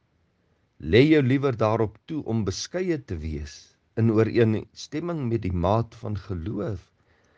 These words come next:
wat God aan elkeen toebedeel het. Filippense twee vers drie.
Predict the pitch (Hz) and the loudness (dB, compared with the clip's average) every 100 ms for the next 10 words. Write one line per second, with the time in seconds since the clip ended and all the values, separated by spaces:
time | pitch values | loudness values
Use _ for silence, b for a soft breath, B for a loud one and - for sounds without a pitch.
0 | _ - 95 92 - - 127 120 - 98 | _ -6 -4 -2 -4 4 4 2 -6 -6
1 | - 104 95 98 92 - 92 90 82 87 | -2 -2 -2 -8 -8 -8 -8 -8 -6 -6
2 | 76 - _ _ _ _ _ _ _ - | -6 -12 _ _ _ _ _ _ _ -6
3 | 107 110 113 101 104 90 131 147 143 - | 0 0 2 0 -4 -8 -8 -4 -4 -4
4 | 92 90 - 80 92 | -6 -6 -8 -6 -4